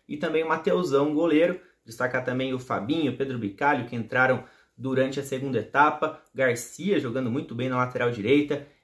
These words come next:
Enfim, uma grande partida do Michel, que deu assistência. Coroar, né? Coroando essa grande atuação das categorias de base do Palmeiras. Certamente vou esquecer algum nome.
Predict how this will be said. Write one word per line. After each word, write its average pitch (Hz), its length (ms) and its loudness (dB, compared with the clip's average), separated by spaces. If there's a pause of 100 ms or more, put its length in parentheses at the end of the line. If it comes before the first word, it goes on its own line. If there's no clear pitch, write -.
Enfim, 143 420 -2
uma 147 160 2
grande 143 340 0
partida 135 440 0
do 139 100 -2
Michel, 135 440 0
que 135 120 -8
deu 127 100 0
assistência. 147 920 -2 (480)
Coroar, 160 420 4
né? 123 280 -4
Coroando 147 580 4
essa 127 220 -4
grande 139 220 -2
atuação 139 320 -2
das 131 140 -2
categorias 127 460 -4
de 120 80 -8
base 120 300 0
do 120 80 -6
Palmeiras. 120 360 -2
Certamente 120 400 -2
vou 117 80 -4
esquecer 117 320 -4
algum 104 160 -2
nome. 123 380 0